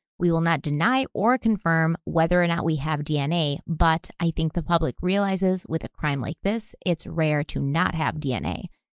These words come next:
We will reach out to the genealogy websites. Any new technology that comes available, we will use it," end quote, which, I mean, I think that's pretty much an admission that, that they do have D N A.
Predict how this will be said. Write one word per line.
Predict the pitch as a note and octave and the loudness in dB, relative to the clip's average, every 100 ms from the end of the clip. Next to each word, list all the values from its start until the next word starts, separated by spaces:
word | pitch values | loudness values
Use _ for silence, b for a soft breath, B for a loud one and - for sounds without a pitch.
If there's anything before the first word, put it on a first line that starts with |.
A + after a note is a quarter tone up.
| _ | _
We | F3 | 2
will | E3 C#3+ | 4 2
reach | E3 E3 E3+ | 2 0 2
out | D3+ D3 | -2 0
to | D3+ | -2
the | D3+ | 0
genealogy | D3 C#3+ B2 C3 C#3+ C3+ | 0 -2 -2 -4 -4 0
websites. | G3 A3 - G#3+ G#3+ - _ _ - | 2 2 2 0 0 -8 _ _ 0
Any | F3 F3+ | 2 4
new | F3 | 4
technology | E3+ D#3 D3+ D3+ D3+ D3+ | 2 0 0 0 2 0
that | C#3+ | -2
comes | - D#3 D3 | -2 -2 0
available, | D#3 G3 G#3 G#3 G#3 - | 0 2 2 2 0 -2
we | D#3+ D#3+ E3 E3 | -2 0 0 0
will | D3+ C#3+ D3 | 0 0 -2
use | D3 D3 | -2 -2
it," | - - - _ | -4 -8 -12 _
end | E3 D#3 | 0 0
quote, | - C3+ - - - | 0 -4 -4 -10 -10
which, | - D3 C#3+ - - _ _ _ _ | -4 -2 -2 -10 -18 _ _ _ _
I | D3+ | -6
mean, | - | 0
I | D3+ | 0
think | - D3 - _ | 0 -2 -6 _
that's | C#3+ - | -6 -4
pretty | - D3 | -4 -2
much | C3+ C3+ D#3 | -2 -2 -2
an | |
admission | C3+ C#3 C#3 C#3+ | -2 0 0 0
that, | C#3 - _ | -2 -4 _
that | C3 | -6
they | - C#3 | -4 -2
do | C3+ G#3 | 4 6
have | D#3+ B2+ D3+ | 4 2 0
D | D3 | -2
N | B2+ | -2
A. | F2 D2 | -4 -4